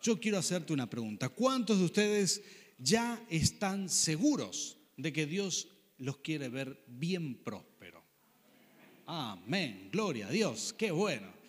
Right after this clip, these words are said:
Espero que aquellos que están conectados también estén seguros de esto, porque esta es una realidad y queremos comenzar con este pasaje, Romanos ocho, versículos treinta y uno, si nos ayuda ahí arriba, proyección,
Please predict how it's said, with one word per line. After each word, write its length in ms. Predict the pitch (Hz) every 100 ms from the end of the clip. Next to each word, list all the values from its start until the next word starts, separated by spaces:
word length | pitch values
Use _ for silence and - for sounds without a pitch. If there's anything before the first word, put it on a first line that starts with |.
| - -
Espero 260 | - 180 160
que 80 |
aquellos 280 | 147 151 143
que 60 | 123
están 200 | 139 151
conectados 560 | 143 127 113 170 170
también 300 | 135 135 156
estén 220 | 135 160 151
seguros 460 | 147 139 196 180
de 160 | 143 180
esto, 400 | 175 - 190 175 - - -
porque 160 | 196
esta 140 | 208 202
es 120 | -
una 140 | 220
realidad 680 | 160 175 190 165 147 165 165
y 80 | 185
queremos 280 | 202 208 175
comenzar 500 | 180 147 135 170 147
con 100 | 147
este 220 | 151 135
pasaje, 420 | 123 - 160 156
Romanos 480 | 127 135 156 143 -
ocho, 460 | - 285 - 180 175 - - - -
versículos 580 | 143 190 180 208 196 185
treinta 320 | 170 170 139
y 60 | 165
uno, 200 | 180 180
si 460 | - 139 143 - - - _ _
nos 160 | - 135
ayuda 520 | 139 160 160 147 131 -
ahí 200 | 127 139
arriba, 500 | 131 127 139 131 131 - _ _ -
proyección, 760 | 143 127 131 - 175 175 165